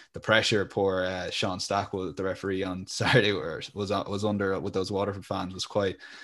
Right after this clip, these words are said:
quite something. But you do, you do miss that, and the Waterford fans will be right up for this. Um, s-, but yeah, I, I just go Tipperary based on that. Uh,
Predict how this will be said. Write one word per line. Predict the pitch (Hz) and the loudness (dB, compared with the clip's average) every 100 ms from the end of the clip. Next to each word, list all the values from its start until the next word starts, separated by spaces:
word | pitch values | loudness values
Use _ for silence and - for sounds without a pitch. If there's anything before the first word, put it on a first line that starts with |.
| - - - | -18 -18 6
quite | 107 101 | 6 6
something. | 117 110 98 | 2 2 0
But | 92 | 0
you | 98 | 4
do, | 123 | 6
you | 120 104 | 6 6
do | 113 110 | 6 6
miss | 104 104 | 4 2
that, | 104 90 95 | 2 2 0
and | 92 | -2
the | |
Waterford | 92 101 101 98 | 0 0 0 -2
fans | 95 92 | -4 -4
will | 95 | -6
be | 92 | -6
right | 92 92 | -4 -4
up | 90 | -6
for | 87 | -8
this. | 90 - 95 | -8 -8 -10
Um, | - 90 90 90 - _ | -10 -10 -10 -12 -14 _
s-, | - | -6
but | - 107 | 0 2
yeah, | 104 | 4
I, | 85 95 | 4 2
I | 104 | 0
just | 104 120 117 - | 0 4 4 6
go | 117 | 6
Tipperary | 107 107 107 101 104 104 | 6 2 2 2 4 2
based | 92 98 95 - | 2 0 2 -2
on | 98 | -2
that. | 92 92 | -2 -2
Uh, | 92 | -4